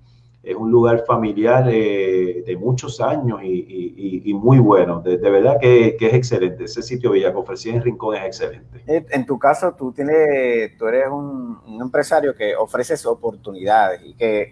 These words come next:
Speaker 2: hay muchachos que han empezado, o chicas, que han empezado como, eh, meseros y de repente están ocupando posiciones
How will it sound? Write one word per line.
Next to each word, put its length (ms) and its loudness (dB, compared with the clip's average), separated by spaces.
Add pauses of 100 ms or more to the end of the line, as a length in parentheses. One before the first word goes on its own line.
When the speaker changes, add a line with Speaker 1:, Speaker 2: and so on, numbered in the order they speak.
Speaker 2:
hay 140 4
muchachos 540 0
que 80 0
han 100 0
empezado, 680 2
o 100 0
chicas, 420 -4 (360)
que 60 0
han 160 2
empezado 580 2
como, 480 -2
eh, 600 0
meseros 600 0
y 60 -20
de 80 -4
repente 360 -8
están 180 -4
ocupando 460 -2
posiciones 640 -8